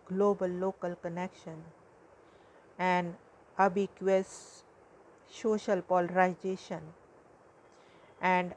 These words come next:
a reterritorialization of the urban process in which the hinterland organizes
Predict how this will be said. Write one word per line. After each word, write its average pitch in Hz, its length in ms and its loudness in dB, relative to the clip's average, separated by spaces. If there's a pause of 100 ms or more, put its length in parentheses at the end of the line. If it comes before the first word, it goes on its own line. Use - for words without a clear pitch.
(120)
a 180 280 6 (640)
reterritorialization 185 1700 0 (880)
of 190 200 6 (140)
the 165 260 -2
urban 170 440 -2 (100)
process 180 640 -8 (720)
in 185 240 -6
which 190 360 -6
the 160 260 -2
hinterland 185 680 -4 (100)
organizes 180 1120 -2